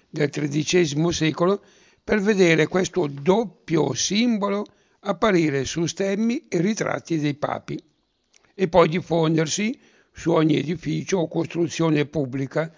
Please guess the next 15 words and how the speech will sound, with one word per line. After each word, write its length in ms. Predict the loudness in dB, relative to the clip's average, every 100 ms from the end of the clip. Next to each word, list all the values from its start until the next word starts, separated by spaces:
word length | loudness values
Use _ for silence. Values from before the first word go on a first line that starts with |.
| _ _ _ _
dello 240 | 0 2
Stato 380 | 2 -2 -4 -4
Pontificio. 760 | -6 -6 -6 -8 -10 -10 -12 -12 _ _ _ _ _ _ _ _ _
Fino 300 | -4 0 0
al 80 | 0
dodicesimo 760 | -2 -2 -2 -2 -2 -2 -2
secolo 640 | -2 -4 -4 -4 -6 -6 -10 _ _ _ _ _ -6
le 160 | -4 0
chiavi 500 | 2 2 0 -4 -2
erano 500 | 0 0 0 -4 -6
attributo 720 | -4 -2 0 -2 -2 -4 -6
esclusivo 680 | -10 -8 -4 -2 -2 -4 -4
di 160 | -6 -6
San 240 | -6 -6
Pietro, 420 | -6 -8 -8 -10